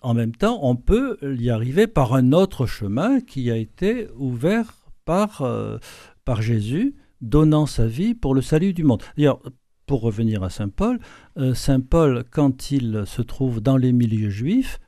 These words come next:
continue de pratiquer des observances juives. Quand saint Paul veut aller au temple, il fait tout le rituel de purification qui est demandé pour un bon juif. Saint Paul n'a jamais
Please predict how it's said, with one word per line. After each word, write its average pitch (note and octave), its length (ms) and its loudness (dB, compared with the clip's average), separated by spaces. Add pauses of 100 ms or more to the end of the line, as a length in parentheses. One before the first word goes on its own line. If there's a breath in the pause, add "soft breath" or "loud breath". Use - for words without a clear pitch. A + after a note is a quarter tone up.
(160)
continue D#3 760 2
de A2 160 -4
pratiquer - 580 -6
des C3+ 160 0
observances A2+ 480 -4
juives. A3 340 2
Quand C#3 140 0
saint B2+ 220 -2
Paul A#2+ 240 4
veut C#3+ 240 0
aller A#2 200 0
au G2 120 -4
temple, G#3+ 420 -4 (400 loud breath)
il B2+ 140 -6
fait G#3 320 0 (120)
tout B3+ 220 6
le C3+ 180 4
rituel C3+ 760 -4
de A#2+ 100 -4
purification A#2 960 -6
qui C3 260 -6
est B2 60 2
demandé B2+ 440 -2
pour D#3 280 -2
un C3 60 2
bon C#3+ 160 0
juif. G3+ 320 -2
Saint B2 180 -2
Paul F#3 200 -2
n'a C#3 140 0
jamais D#3+ 600 0